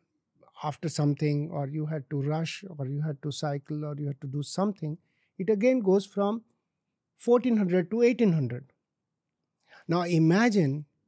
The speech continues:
if you had not gone for a, uh, s-, exercise in the morning, you woke up with eight hundred, so you are lingering between eight hundred and thousand, eight hundred and thousand.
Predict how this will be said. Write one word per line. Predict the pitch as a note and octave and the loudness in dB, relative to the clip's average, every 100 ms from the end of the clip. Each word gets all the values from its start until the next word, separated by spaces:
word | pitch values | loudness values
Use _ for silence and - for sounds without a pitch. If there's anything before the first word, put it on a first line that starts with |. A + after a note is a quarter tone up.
| _ _ - | _ _ -6
if | G#3+ G3+ | -4 2
you | |
had | F#3 | 2
not | E3 F3 E3 | 4 2 2
gone | D3 C#3+ D3+ F3+ E3 | 0 0 0 -2 -6
for | - C#3+ C#3 | -6 -4 -2
a, | C#3+ G3 G#3+ _ E3 | -4 -6 -14 _ -8
uh, | D#3 D3+ | -6 -6
s-, | D#3 - C4+ _ _ _ - | -8 -10 -14 _ _ _ -12
exercise | D#3 - E3 E3 D3 | -6 -4 2 2 4
in | D3+ | 2
the | |
morning, | C3+ B2+ B2+ F3+ F#3 | 0 -2 -4 -6 -2
you | C#3+ | 0
woke | C#3 F3+ | 0 0
up | G#3+ | -2
with | G3 F3 | -2 0
eight | D#3+ D3+ | -2 0
hundred, | C3+ C3 F#3+ - _ _ _ | -2 -2 -6 -10 _ _ _
so | - D#3 | -4 2
you | D3 | 4
are | D3+ | 4
lingering | E3 A#3+ C#4 C4 G#3 | 4 4 2 0 0
between | E3 F3 E3+ | 2 4 4
eight | E3 D#3+ | 4 2
hundred | D#3 D#3 D3+ | 0 0 0
and | D3 | 0
thousand, | D3+ C#3 C#3 D3 | 0 -2 0 0
eight | C#3+ C3+ | 0 -2
hundred | C3+ C#3 | -2 0
and | C#3 C3+ | -2 -4
thousand. | D3 C3 C#3 C3+ | -6 -4 -6 -8